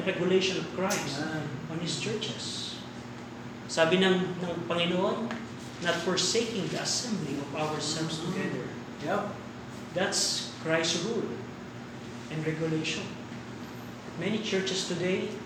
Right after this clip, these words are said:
Speaker 1: they intentionally neglect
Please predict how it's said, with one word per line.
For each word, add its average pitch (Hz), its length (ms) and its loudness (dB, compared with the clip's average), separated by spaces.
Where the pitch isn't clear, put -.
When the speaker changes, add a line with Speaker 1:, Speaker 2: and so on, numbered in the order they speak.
Speaker 1:
they 190 480 8
intentionally 214 1040 6
neglect 180 640 2